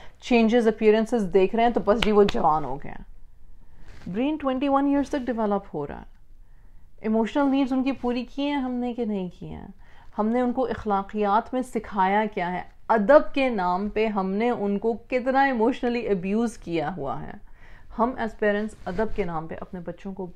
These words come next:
बहुत इमोशनली अब्यूज़ करते हैं। क्या हम इस बात को जानते हैं? क्या हम इस बात को मानते हैं? और अगर हम जान भी गए और मान भी गए तो फिर हमने किया क्या? सोचने की बात।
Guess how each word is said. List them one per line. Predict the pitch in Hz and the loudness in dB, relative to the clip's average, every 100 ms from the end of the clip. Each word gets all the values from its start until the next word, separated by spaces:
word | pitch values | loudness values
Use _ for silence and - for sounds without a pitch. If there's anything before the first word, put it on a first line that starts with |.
| - | -14
बहुत | 180 - 196 | -14 -12 -10
इमोशनली | 196 180 175 180 170 | -8 -8 -10 -10 -8
अब्यूज़ | 156 175 160 | -8 -12 -14
करते | - 175 - | -14 -16 -16
हैं। | - 190 - - - - - | -16 -16 -18 -20 -20 -16 -10
क्या | 196 | -6
हम | 196 | -6
इस | 185 - | -6 -8
बात | 165 | -10
को | - 160 | -8 -8
जानते | - - - - | -8 -8 -8 -10
हैं? | 240 247 - - - - - - - | -10 -14 -18 -20 -20 -20 -20 -18 -2
क्या | 214 | 0
हम | 208 202 | 2 0
इस | 190 | -4
बात | 185 170 | -6 -6
को | - 190 | -6 -6
मानते | 185 190 185 185 165 240 | -6 -6 -6 -8 -4 -4
हैं? | 254 240 220 - - - - - - - - - - - - - - - - - - - 190 | -4 -6 -12 -20 -20 -20 -20 -20 -20 -18 -18 -18 -18 -20 -20 -20 -20 -20 -20 -20 -20 -14 -6
और | 180 | -2
अगर | 196 240 | 0 0
हम | 247 208 | 0 -2
जान | 208 180 196 | 0 0 0
भी | 208 | 0
गए | 208 | 2
और | 208 185 | 2 2
मान | 170 190 | -2 -2
भी | 208 | 0
गए | 196 | 0
तो | 202 | -2
फिर | 214 | -2
हमने | 202 190 | -2 -2
किया | 190 - 160 151 | -6 -6 -4 -6
क्या? | - - 185 - - - - - - - - - - - - - - - - - - - - | -8 -12 -14 -16 -12 -10 -8 -8 -10 -14 -12 -6 -2 0 -2 -6 -12 -16 -16 -12 -10 -10 -10
सोचने | 185 - - | -10 -10 -12
की | - | -10
बात। | - - | -4 -4